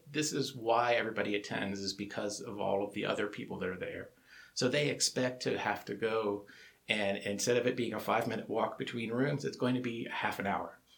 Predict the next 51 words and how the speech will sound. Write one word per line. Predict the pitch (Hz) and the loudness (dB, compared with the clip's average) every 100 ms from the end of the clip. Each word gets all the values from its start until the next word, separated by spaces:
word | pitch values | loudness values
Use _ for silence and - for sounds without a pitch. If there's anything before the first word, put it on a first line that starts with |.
| _ | _
just | - 117 | 0 0
because | - - 113 | 0 0 0
they're | 104 | 0
going | 104 95 | 0 0
to | 98 | 0
run | 107 | -2
into | 104 110 | -2 -4
so | - | -2
many | 107 101 | -4 -4
people | - 104 101 | -4 -2 0
they | 95 | -2
need | 95 | -4
to | 92 | -6
talk | - - - | -6 -10 -12
to. | - - - | -12 -12 -4
So, | - 110 101 95 95 | -2 2 2 2 0
um, | 98 92 95 - - - _ _ - | -2 -4 -6 -12 -20 -20 _ _ -6
whenever | 104 117 | 0 2
you | 123 | 2
see | 120 143 | 2 2
somebody | 131 127 139 | 2 2 2
you | 127 | 2
want | 131 131 | 2 2
to | |
talk | 135 - | 0 -2
to, | 170 - - - - - | -6 -6 -10 -18 -18 -2
walk | 110 117 117 | 4 4 4
with | 151 | 0
them, | - 151 | 0 -2
talk | 147 143 143 | 0 0 2
with | - | -2
them, | - 107 107 | -4 -4 -4
and | 110 98 98 98 98 | -2 -2 -2 -4 -4
get | - 135 | 2 4
as | 131 | 4
much | 123 117 | 2 0
as | 110 | -2
you | 107 | -2
can | 107 104 | -2 0
out | 92 95 | 0 -2
of | - | -2
it. | - | -2
And | 135 | 2
if | 127 127 | 4 4
you | 120 | 0
need | 117 127 135 | 0 2 2
introductions | 131 123 117 117 139 135 - | 2 2 2 2 0 -2 -2
to | |
talk | 101 113 113 | 0 0 0
to | |
people, | - 156 160 165 | -4 -4 -2 -4